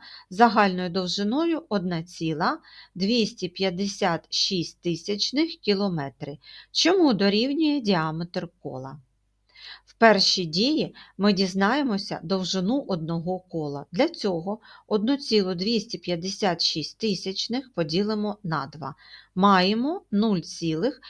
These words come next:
шістсот двадцять вісім тисячних кілометри. Нам потрібно дізнатися діаметр.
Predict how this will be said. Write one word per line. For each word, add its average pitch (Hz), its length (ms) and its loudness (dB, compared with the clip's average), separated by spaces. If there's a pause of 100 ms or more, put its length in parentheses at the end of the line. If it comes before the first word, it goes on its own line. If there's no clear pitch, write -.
(140)
шістсот 226 680 0
двадцять 175 600 0
вісім 160 420 -2
тисячних 226 720 -2
кілометри. 156 800 -4 (580)
Нам 294 260 6
потрібно 214 720 2
дізнатися 180 920 -2
діаметр. 156 760 -4